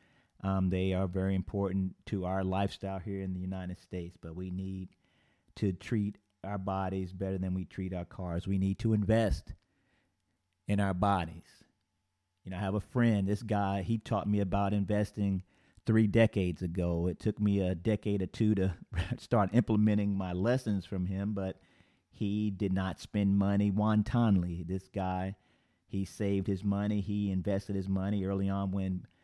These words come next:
savings bonds were popular. He was investing in savings bonds, then R R As, the individual retirement accounts came out. He invested in individual retirement accounts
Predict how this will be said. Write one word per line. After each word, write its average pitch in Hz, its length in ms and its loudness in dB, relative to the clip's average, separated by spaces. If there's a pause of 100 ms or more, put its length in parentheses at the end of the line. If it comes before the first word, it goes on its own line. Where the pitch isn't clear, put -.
(180)
savings 98 520 2
bonds 98 420 -2
were 90 80 -6
popular. 98 480 -8
He 101 320 -4
was 95 380 -4
investing 95 480 -2
in 98 100 0
savings 95 540 -2
bonds, 98 460 -2
then 101 200 0
R 98 340 0
R 95 140 0
As, 95 300 -2
the 95 100 -6
individual 98 640 0
retirement 98 600 0
accounts 98 460 -4
came 92 300 -10
out. 95 300 -8 (580)
He 101 180 -6
invested 98 460 -4
in 92 180 -4
individual 98 480 -4
retirement 95 500 -4
accounts 98 560 -6